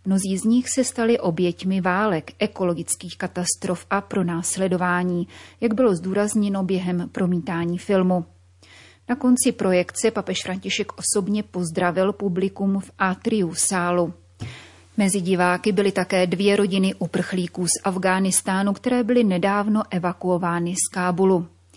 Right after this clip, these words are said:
Papež jim adresoval slova lásky a útěchy, sdělil vatikánský tiskový mluvčí Matteo Bruni. Mezi dvaceti afgánskými uprchlíky byli rovněž čtyři sourozenci ve věku od čtrnácti do dvaceti let,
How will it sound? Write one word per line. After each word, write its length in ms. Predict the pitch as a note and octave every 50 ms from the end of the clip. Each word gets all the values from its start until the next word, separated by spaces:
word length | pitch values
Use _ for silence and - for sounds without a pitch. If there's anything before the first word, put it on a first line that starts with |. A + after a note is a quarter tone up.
| - - - - _ _
Papež 300 | - G3 F#3 - G#3+ A3+ - -
jim 140 | C4+ C4 B3 A#3
adresoval 640 | A3 A#3 A3+ A3+ A3+ - - A3 G3+ G#3+ G3+ G3+
slova 460 | G3+ - - - A#3 A#3 A3 G#3+ G#3+ G#3
lásky 640 | F3+ E3+ E3 E3+ E3+ - - - - F3+ E3 -
a 160 | - F3 -
útěchy, 640 | - F3 E3+ - - F#3+ F#3+ - - F#3+ F3 E3 - - - - - -
sdělil 420 | G#3 G3+ F3 G#3+ G3+ G3 F#3 F#3
vatikánský 640 | E3 E3 - E3+ - E3+ D#3+ D#3+ F3+ - - F#3+ E3+
tiskový 440 | - E3+ - - - F#3 F3 F3+ F3+
mluvčí 600 | F#3 F#3 F3+ E3 - - - - F#3+ F3+ E3+ - -
Matteo 480 | F#3 F#3 F3 E3+ - - F3+ F3 F3 F3
Bruni. 480 | E3 F#3 F#3+ F#3+ F#3+ G3 F#3+ F3+ E3 - - _ _ _ _ _ - - - - - _ -
Mezi 200 | G3+ F#3 F#3+ F3+
dvaceti 520 | E3+ - G#3 G#3 - - B3 B3+ C4 B3+
afgánskými 720 | G3+ F#3 F3+ A3 G#3+ A3 G#3+ - - - A3+ A3 A3+ A3 -
uprchlíky 640 | - - - F#3 - - F#3+ F3+ E3+ - - A3+
byli 240 | G#3 G3 G#3+ A3 A3+
rovněž 320 | G#3+ A3 G#3 G#3 G#3+ G#3+ - - -
čtyři 400 | - - - F#3+ F#3 E3 F#3+ G3 - -
sourozenci 720 | G3+ F3 F3 F#3+ G#3+ A3+ A3 F#3+ E3+ E3+ D#3+ - - F#3
ve 140 | D#3+ F3+ F3
věku 380 | D#3+ F#3 F3 E3+ - - F3+ - -
od 180 | F3 - - - - -
čtrnácti 720 | - - - F#3 E3+ E3+ E3+ E3+ E3+ E3 - - - G3+ G3
do 100 | A3+ A3
dvaceti 540 | F3+ E3+ E3+ D#3+ - - F#3+ F#3 - G3 G3
let, 260 | G3 G3 F#3+ -